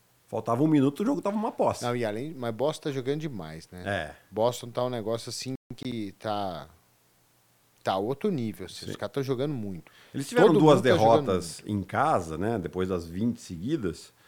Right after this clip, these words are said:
Speaker 1: É,
Speaker 2: Pra perder por Nuggets.
Speaker 1: E pro Clippers. Pro Clippers foi mais duro, né?
Speaker 2: É, porque
Speaker 1: Porque
Speaker 2: tomaram um vareio,
Speaker 1: É,
Speaker 2: né?
Speaker 1: não teve muito jogo.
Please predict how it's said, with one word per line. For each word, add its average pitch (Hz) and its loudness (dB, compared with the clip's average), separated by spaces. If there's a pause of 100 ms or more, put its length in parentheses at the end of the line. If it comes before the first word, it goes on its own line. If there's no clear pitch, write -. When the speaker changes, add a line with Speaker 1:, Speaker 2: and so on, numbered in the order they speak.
(440)
Speaker 1:
É, 82 -6
Speaker 2:
Pra 113 -8
perder 143 0
por 160 -4
Nuggets. 170 -6
Speaker 1:
E 123 2
pro 170 -2
Clippers. 113 0
Pro 226 -8
Clippers 247 -2
foi 226 0
mais 220 0
duro, 90 -4
né? 98 2
Speaker 2:
É, 120 4
porque 117 2
Speaker 1:
Porque 123 0
Speaker 2:
tomaram 143 -2
um 143 -6
vareio, 98 -2
Speaker 1:
É, 95 2
Speaker 2:
né? 98 -8
Speaker 1:
não 127 -4
teve 135 -2
muito 135 0
jogo. 82 -2